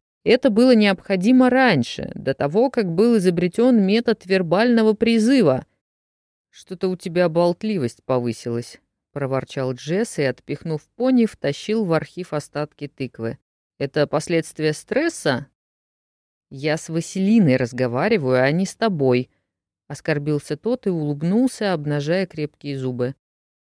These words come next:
«Со временем сила из них исчезает, или же артефакт обретает личность и переходит в разряд живых вещей, как случилось с нашей шапкой».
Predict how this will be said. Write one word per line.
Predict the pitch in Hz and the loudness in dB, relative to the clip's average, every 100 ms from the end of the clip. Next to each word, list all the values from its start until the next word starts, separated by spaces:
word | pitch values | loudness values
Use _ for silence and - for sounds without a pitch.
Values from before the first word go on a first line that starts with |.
| _ | _
«Со | _ 175 | _ -4
временем | 160 214 254 190 156 147 | 0 4 4 4 2 0
сила | - - 254 214 | -4 -4 0 2
из | 175 156 | 2 0
них | 170 160 | -2 -2
исчезает, | 175 - 214 202 220 202 123 117 _ _ _ _ _ | -10 -6 -4 0 2 2 0 -2 _ _ _ _ _
или | 156 175 | -6 -2
же | 170 160 | -2 0
артефакт | 151 143 - 139 175 240 - | 0 0 -8 -8 -6 -4 -4
обретает | 147 151 151 160 143 - | -2 -2 -2 -2 -2 -4
личность | 180 277 - 180 - | -4 -4 -4 -4 -4
и | 151 | -8
переходит | 151 151 - 233 220 156 | -4 -4 -2 -2 0 -2
в | |
разряд | 160 165 165 202 180 | -4 -2 0 0 0
живых | 156 202 208 - | -2 0 0 -2
вещей, | 156 160 - 254 285 277 | -8 -8 -6 -4 -2 -2
как | - 175 | -4 -8
случилось | - 185 - 254 254 214 | -6 -10 -8 -4 -4 -4
с | - | -4
нашей | 208 - 220 | -6 -4 -6
шапкой». | - 139 127 _ 127 | -4 -6 -6 _ -8